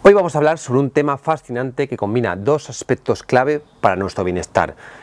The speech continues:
el ejercicio y la naturaleza. Estamos hablando del ejercicio verde o green exercise. En primer lugar, ¿qué es el ejercicio físico exactamente?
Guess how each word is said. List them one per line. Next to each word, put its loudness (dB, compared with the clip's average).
el 2
ejercicio 0
y 2
la 4
naturaleza. -2
Estamos 0
hablando 2
del 2
ejercicio -2
verde 0
o -2
green -2
exercise. -6
En 6
primer 6
lugar, 2
¿qué 6
es 0
el 4
ejercicio -2
físico -2
exactamente? -2